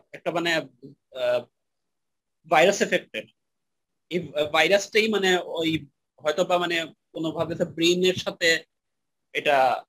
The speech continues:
মানে ব্রেইনকে এফেক্ট করে যে ওদেরকে তো জম্বি, জম্বি বানাই দিচ্ছে।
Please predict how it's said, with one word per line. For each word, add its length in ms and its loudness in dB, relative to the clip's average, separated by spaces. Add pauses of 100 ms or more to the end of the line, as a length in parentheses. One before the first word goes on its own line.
(100)
মানে 380 -6 (400)
ব্রেইনকে 500 2
এফেক্ট 380 0
করে 360 2 (360)
যে 80 -6
ওদেরকে 300 0
তো 100 -4
জম্বি, 520 0 (2500)
জম্বি 260 4
বানাই 240 2
দিচ্ছে। 280 -16